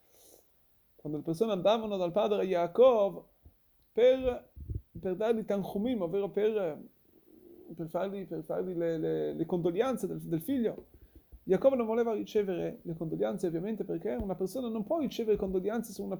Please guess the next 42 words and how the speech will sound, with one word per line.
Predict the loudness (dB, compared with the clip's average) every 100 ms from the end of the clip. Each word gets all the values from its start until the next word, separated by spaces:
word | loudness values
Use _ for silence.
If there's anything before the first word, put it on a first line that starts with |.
| -10
su | -12
qualcuno | -6 -4 -2 -4
che | -4
non | -6
si | -8
sa | -2 0 0
se | -2
è |
vita | -4 -2 -2
o |
mo-, | -2 -4 -6 -8
se | -2
è | -2
in | 0 -2
vita | -2 0
o | 0
meno. | -2 -4 -8 _ _ _ _ _ _
Quindi | -4 -2
lui | -2
il | 0
fatto | 0 0 0 -4
che | -2 2 2 2
non | -2 -2
era | 0 0
ancora | 0 -2 -2
sicuro | -2 -2 0 0
se | 0 -2
fosse | -2 -4 -4
in |
vita | -4 -2 -2
o |
meno, | -2 -2 -2 -2 -4 -6
dice | -10 -4 -2
che | -2
questo | -2 -4 0
è | -2
ancora | 0 2 2
più, | 2 0 -2 -2
più | 4 4 4
pesante | 2 4 2 2 -2
per | -4
lui, | -2 0 0 -2